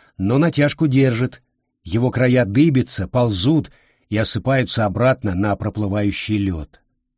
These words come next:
Скользят по нему необыкновенно легко и далеко, замерев, едут дальше. Небо розово-рыжее,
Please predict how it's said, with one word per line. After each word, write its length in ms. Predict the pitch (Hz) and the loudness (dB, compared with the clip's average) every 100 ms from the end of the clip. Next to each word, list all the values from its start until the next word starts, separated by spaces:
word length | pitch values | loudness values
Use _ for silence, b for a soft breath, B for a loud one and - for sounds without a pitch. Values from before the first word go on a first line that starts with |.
| _ | _
Скользят 720 | - - - 139 131 190 190 | -8 -4 0 0 2 0 0
по 80 | - | 0
нему 280 | 160 160 175 | 2 4 4
необыкновенно 720 | 170 156 131 147 156 165 160 | 4 2 0 0 0 2 2
легко 540 | 156 147 - - 170 175 | 2 2 0 -4 0 0
и 100 | 147 | 2
далеко, 640 | 160 165 - 143 143 135 | 2 0 -2 0 2 2
замерев, 720 | 98 123 123 113 147 151 - _ | 0 0 2 2 0 -2 -8 _
едут 440 | 90 92 135 139 107 | -6 -2 0 -2 0
дальше. 600 | 110 104 92 - 87 69 _ _ _ _ _ - | 0 0 -4 -8 -12 -16 _ _ _ _ _ -6
Небо 380 | 107 165 190 180 | 0 2 2 2
розово-рыжее, 1040 | 180 160 185 175 151 131 110 120 110 107 | 2 2 2 4 4 2 0 -2 -2 -8